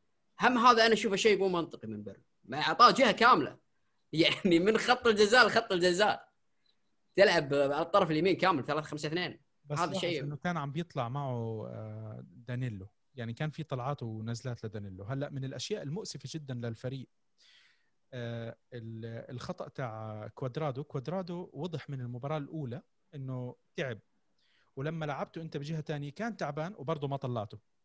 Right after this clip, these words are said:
Speaker 1: مم.
Speaker 2: عرفت كيف؟ ما طلعته. خلص بدك تخليه ماشي الحال. كليني وبونوتشي التنين كانوا تعبانين.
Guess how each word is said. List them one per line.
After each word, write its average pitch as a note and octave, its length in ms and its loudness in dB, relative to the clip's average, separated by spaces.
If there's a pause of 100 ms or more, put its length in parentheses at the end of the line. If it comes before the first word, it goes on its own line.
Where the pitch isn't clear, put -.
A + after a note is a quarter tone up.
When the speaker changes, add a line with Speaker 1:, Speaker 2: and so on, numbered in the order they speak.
(460)
Speaker 1:
مم. A2+ 280 -8
Speaker 2:
عرفت A#2 180 -12
كيف؟ D#3 220 -10
ما F#3 140 -2
طلعته. A2+ 380 -6
خلص C3 260 -6
بدك D3+ 180 -10
تخليه F3 340 -10
ماشي A3 300 -8
الحال. - 240 -14 (1400)
كليني C#3+ 560 -6 (420)
وبونوتشي B2 840 -8 (920)
التنين C3+ 520 -10
كانوا E3 320 -8
تعبانين. A2 540 -10